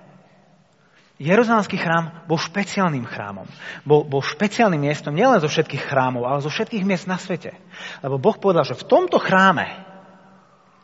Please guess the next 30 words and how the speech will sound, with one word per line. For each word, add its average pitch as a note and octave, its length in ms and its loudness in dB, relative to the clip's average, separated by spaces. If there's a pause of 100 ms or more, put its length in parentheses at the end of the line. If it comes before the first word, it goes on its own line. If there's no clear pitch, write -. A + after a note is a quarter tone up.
(360)
budem C3+ 400 -2 (160)
prebývať. D3+ 640 -4 (800)
Keď D#3+ 320 0
Šalamún E3+ 640 6
postavil C#3 560 2 (160)
prvý, F3 400 4 (840)
a, C3 400 -2
chrám D3 380 -2
v D3+ 80 4
Jeruzaleme, G#2+ 560 0 (1400)
a, B2+ 480 0
tak, D3 320 4
tak D3 160 2
ho C#3+ 80 -8
postavil F#3 400 2
pre D3 80 -4
Pána C#3 320 -2
Boha, D#3+ 240 4
aby C3 160 0
tam D3+ 160 -4
sa, D3+ 80 -8
aby D3 320 -4
tam D#3+ 320 2
človek E3 240 2
mohol C#3+ 240 -2
prichádzať D3+ 400 2
do C3 80 -6
kontaktu E3+ 400 -4
s A#2 80 -14
Bohom D#3+ 400 4